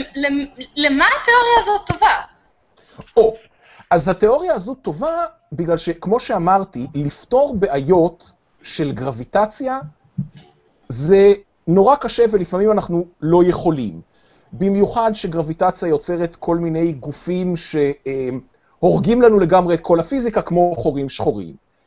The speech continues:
Speaker 2: אם מצד שני, אני יכול לתרגם את כל הסיפור לתורה פיזיקלית שאין בה גרביטציה, ואותה אני יודע לפתור, אז אני יכול להגיד, "אוקיי,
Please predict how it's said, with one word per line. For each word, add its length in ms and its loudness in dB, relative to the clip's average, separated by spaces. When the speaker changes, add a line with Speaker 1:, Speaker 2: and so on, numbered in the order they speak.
Speaker 2:
אם 180 -4
מצד 320 4
שני, 320 -2
אני 160 2
יכול 320 2
לתרגם 760 0
את 120 -12
כל 240 2
הסיפור 640 -2
לתורה 440 2
פיזיקלית 600 -4
שאין 480 -2
בה 80 2
גרביטציה, 760 -4
ואותה 420 0
אני 160 2
יודע 520 4
לפתור, 600 -4
אז 120 -8
אני 100 2
יכול 240 2
להגיד, 460 -2
"אוקיי, 460 4